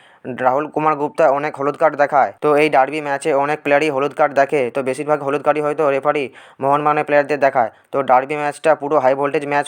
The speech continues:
হয়েছে। তো ডার্বি ম্যাচ সবসময় এরকমই হওয়া উচিত। তো এইরকমই হাই ভোল্টেজ ডার্বি ম্যাচ আমরা সবসময় দেখতে চাই।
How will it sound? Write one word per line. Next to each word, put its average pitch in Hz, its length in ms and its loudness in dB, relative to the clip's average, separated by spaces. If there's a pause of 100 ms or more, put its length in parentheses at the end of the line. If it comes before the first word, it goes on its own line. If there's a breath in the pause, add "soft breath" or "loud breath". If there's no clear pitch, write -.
হয়েছে। 143 280 -4 (440 soft breath)
তো 143 60 -2 (100)
ডার্বি 139 300 2
ম্যাচ 151 200 -4
সবসময় 143 320 -2
এরকমই 147 360 -4
হওয়া 143 160 6 (140)
উচিত। 151 200 -4 (320 soft breath)
তো 156 60 0 (140)
এইরকমই 143 440 0
হাই 135 180 2
ভোল্টেজ 147 400 0
ডার্বি 139 280 0
ম্যাচ 151 220 -4
আমরা 147 180 4 (360 loud breath)
সবসময় 139 440 0
দেখতে 131 240 -4
চাই। 110 160 -2